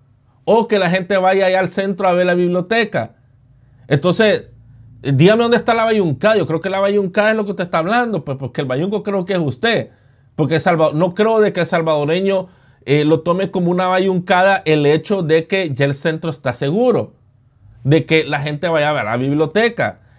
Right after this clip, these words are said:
Hay personas en el mundo que quieren ir a la biblioteca. Eso es bayuncada. Entonces, miren cómo, el, el tanto odio que le tienen a El Salvador solo porque ahora no se hace lo que ellos querían que se hiciera.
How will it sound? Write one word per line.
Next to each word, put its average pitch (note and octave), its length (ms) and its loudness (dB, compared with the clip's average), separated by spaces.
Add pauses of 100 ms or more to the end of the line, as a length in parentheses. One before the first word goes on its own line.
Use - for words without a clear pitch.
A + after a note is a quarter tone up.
(200)
Hay F#3+ 420 2
personas F#3+ 480 -2
en G3+ 140 -2
el E3+ 160 -2
mundo A#3 720 0
que B2+ 140 -6
quieren C4 280 0
ir A3+ 140 -2
a G#3 60 2
la G#3 60 0
biblioteca. G3 600 -4
Eso D3 220 -4
es F3+ 60 -4
bayuncada. G3 760 0 (720)
Entonces, D#3+ 540 -2 (400)
miren E3+ 260 0
cómo, F3+ 220 -2
el, C#3 180 -2
el C#3 160 -4
tanto D3 320 -2
odio G3 300 0
que F3 100 -2
le C#3 100 0
tienen D3 320 -2
a F3 40 -2
El E3 80 -2
Salvador E3 640 0 (320)
solo F3 400 2
porque F#3 260 -2
ahora D#3 280 0
no E3 140 -2
se E3+ 160 -2
hace D#3 280 -2
lo F3 180 -2
que B2+ 120 -4
ellos D3 220 0
querían F#3 460 0
que D#3 100 -2
se C3 120 -4
hiciera. A2 420 -2